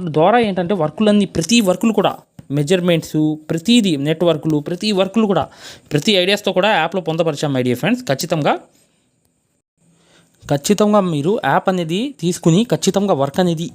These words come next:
ఈజీగా నేర్చుకోవడమే కాదు my dear friends, అడ్వాన్స్ వర్కులు, వ-, అడ్వాన్స్ ఐడియాల ద్వారా మీరు కూడా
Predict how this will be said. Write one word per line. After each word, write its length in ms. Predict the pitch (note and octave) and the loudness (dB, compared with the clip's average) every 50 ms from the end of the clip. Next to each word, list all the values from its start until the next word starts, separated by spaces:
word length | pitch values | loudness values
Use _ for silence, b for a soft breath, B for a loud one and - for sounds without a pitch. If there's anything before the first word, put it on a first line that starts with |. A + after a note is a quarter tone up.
| E3+ F3+ | 0 2
ఈజీగా 260 | G3+ G3 A3 G#3+ A3 G#3+ F#3+ | 2 4 4 4 4 4 2
నేర్చుకోవడమే 440 | F#3 E3+ - - F3+ F3 F3 F3+ E3 - | 0 -2 0 2 2 2 2 0 0 0
కాదు 160 | D#3+ D3+ D3 D3 D3 | -2 0 0 0 0
my 80 | C#3 C3 B2+ | 0 -2 -4
dear 80 | A#2 - | -4 -4
friends, 200 | B2 A2+ - - B B B B B B B - | -6 -8 -8 -10 B B B B B B B -2
అడ్వాన్స్ 380 | C3+ C#3+ D#3 F#3+ A3 A3+ - - F#3 | -2 0 0 0 0 0 0 -2 -4
వర్కులు, 300 | F3+ D#3+ - F#3 F#3 F#3 E3 | -2 0 0 0 0 2 2
వ-, 100 | D#3 - - C#3 | 0 0 0 -2
అడ్వాన్స్ 320 | D3+ E3+ G3+ G#3 G3 - E3 D#3+ | 0 2 2 0 0 0 -2 0
ఐడియాల 240 | E3+ E3 E3 D#3+ D3+ D3 | 2 2 2 2 2 0
ద్వారా 180 | D3 D3+ E3+ D#3+ D3 | 0 0 0 0 -2
మీరు 120 | C#3 C3+ C3+ | -4 -4 -4
కూడా 120 | D3 F#3 | -4 -4